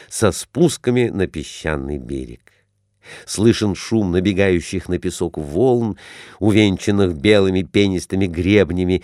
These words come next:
и рассыпающихся в мелкие брызги. «Смотри-ка, смотри-ка,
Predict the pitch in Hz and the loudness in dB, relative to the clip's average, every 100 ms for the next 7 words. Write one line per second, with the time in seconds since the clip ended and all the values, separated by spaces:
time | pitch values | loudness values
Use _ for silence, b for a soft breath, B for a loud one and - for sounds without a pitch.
0 | B 85 92 87 - 92 - 98 90 82 | B -4 -2 -2 -4 -6 -2 0 0 -4
1 | - 95 - 85 69 85 82 95 82 - | -8 -10 -8 -10 -8 -6 0 0 -2 -8
2 | 92 87 73 80 87 95 76 82 82 b | -10 -10 -6 -4 -2 -4 -6 -12 -12 b
3 | b b b b _ _ - - 254 254 | b b b b _ _ -20 -8 -4 -2
4 | 240 220 - 262 - 269 269 - 262 | -2 -4 -4 -6 -4 0 0 0 -4